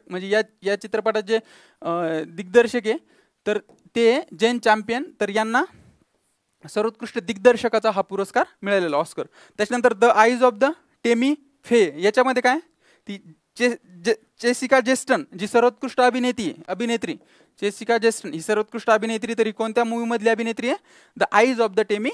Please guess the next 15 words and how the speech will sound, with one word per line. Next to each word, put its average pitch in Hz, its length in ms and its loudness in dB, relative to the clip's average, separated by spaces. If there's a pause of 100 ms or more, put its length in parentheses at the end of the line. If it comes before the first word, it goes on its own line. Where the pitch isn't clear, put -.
(400)
Eyes 240 160 0
of 220 140 4 (140)
Tammy 208 200 -4
Faye. - 440 -14
आणि 175 200 -8
सर्वोत्कृष्ट 226 460 -2
ॲनिमेटेड 226 540 -2
चित्रपट 233 380 -2
कोणता 240 240 -4
आहे? 269 80 -2 (200)
एन्कॅन्टो. 233 480 0
कोणता? 202 320 -2 (540)
एन्कॅन्टो, 180 420 -6
सर्वोत्कृष्ट 185 560 -6 (580)
ॲनिमेटेड 196 520 -4